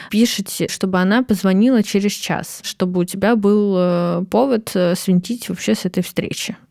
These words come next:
То есть я вообще от этой встречи ничего не ждала. Я иду, очень переживаю. Я вот так поворачиваю голову,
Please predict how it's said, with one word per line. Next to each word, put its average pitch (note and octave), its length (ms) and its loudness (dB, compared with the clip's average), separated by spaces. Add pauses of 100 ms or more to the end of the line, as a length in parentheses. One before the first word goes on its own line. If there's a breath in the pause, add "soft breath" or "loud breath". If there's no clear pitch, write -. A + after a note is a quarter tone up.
(120)
То - 80 -2
есть - 180 -4
я F3+ 180 0
вообще G3+ 260 -4
от F#3+ 180 0
этой F3 180 -4
встречи - 360 -4
ничего E3+ 600 0
не E3 120 -2
ждала. E3 480 -4 (200)
Я A3 220 0
иду, A3 460 4
очень A3 260 2
переживаю. G3+ 1000 2
Я G#3+ 260 0
вот A3 100 -2
так A3+ 200 -2
поворачиваю A3+ 680 0
голову, A#3+ 600 2